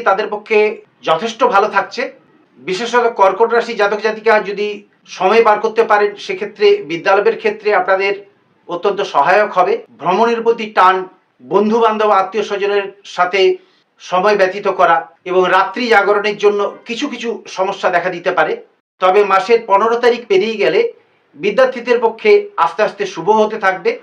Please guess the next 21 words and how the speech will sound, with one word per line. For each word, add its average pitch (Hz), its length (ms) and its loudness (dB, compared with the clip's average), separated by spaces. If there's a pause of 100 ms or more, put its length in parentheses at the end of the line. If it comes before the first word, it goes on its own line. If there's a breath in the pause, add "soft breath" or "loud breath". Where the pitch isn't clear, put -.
(120)
বিশেষত 254 380 -2 (120)
মাসের 214 320 0
তৃতীয় 220 320 -2 (120)
সপ্তাহ 247 340 2
থেকে 247 200 -4
সেটা 233 240 0
আরও 208 120 4 (100)
ভালো 202 140 4 (100)
ফল 202 220 0
পাওয়া 190 220 2
সম্ভব, 190 280 2 (420 soft breath)
অর্থাৎ 208 340 0
ওই 208 140 4
সময় 214 300 2
দিওয়ালি 214 340 2 (100)
বা 202 100 8 (520)
কালী 202 260 2
পুজো 202 220 2 (560)
সাঙ্গ 208 220 2 (120)
হয়ে 196 200 2
যাচ্ছে। 175 300 -2